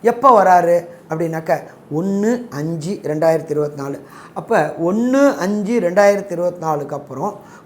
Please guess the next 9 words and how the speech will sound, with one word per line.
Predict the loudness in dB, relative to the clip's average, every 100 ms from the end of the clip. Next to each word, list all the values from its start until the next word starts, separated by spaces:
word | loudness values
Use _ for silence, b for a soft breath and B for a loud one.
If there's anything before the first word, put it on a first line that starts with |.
| 2
பார்க்குற | 6 6 6
உத்தியோகத்துல | 2 2 0 2 2 2 -2 0 0
இதுவரை | 0 2 2 4
இருந்த | 0 0 0 0
தடங்கல்களும் | 2 2 4 4 4 2 0
தாமதங்களும் | -4 -4 -2 -4 -2 0 0 -6 B B -4
விலகுமா? | 0 0 0 -4 -6 -10
விலகும். | -6 -4 -6 -6 -8 -8 -18 -20 -20 -20 _ -20 _ _ _ B B B B 0
அடுத்தது, | 2 2